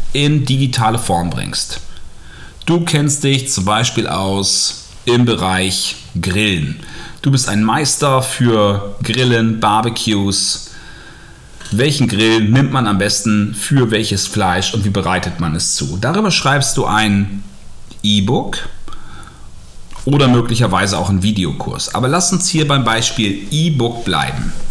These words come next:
Na, möglicherweise wäre auch, dass du halt ein Webinar veranstaltest, dein Kunde kauft es. Das macht nachher gar nicht so den Unterschied. Wichtig ist, dass wir halt haben, wir haben ein digitales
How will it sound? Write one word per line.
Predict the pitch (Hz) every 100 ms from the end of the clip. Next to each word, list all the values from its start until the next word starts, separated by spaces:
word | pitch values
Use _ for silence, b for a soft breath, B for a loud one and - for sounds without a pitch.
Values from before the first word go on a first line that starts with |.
| -
Na, | - 156 254 -
möglicherweise | 139 165 - 135 110 110 107
wäre | 107 110 104
auch, | 98 101
dass | 98 95
du | 95
halt | 90 85
ein | 92 92
Webinar | 117 156 147 127 123
veranstaltest, | 120 87 117 - 113 104 104 101
dein | - 92
Kunde | - 101 92
kauft | 120 135 147
es. | - - B B B
Das | 123 143
macht | 170 -
nachher | 151 147
gar | 127 123 151
nicht | 151
so | - 139
den | 139
Unterschied. | 95 92 92 - 80 76 - B B B B B B B B - -
Wichtig | 98 165 240 233 180
ist, | 185 196 - - -
dass | 135
wir | 135 117
halt | 123 120
haben, | 123 135 165 156
wir | 127
haben | 135 135
ein | 117 104 95
digitales | 147 190 190 180 - 143 127 127 123 - -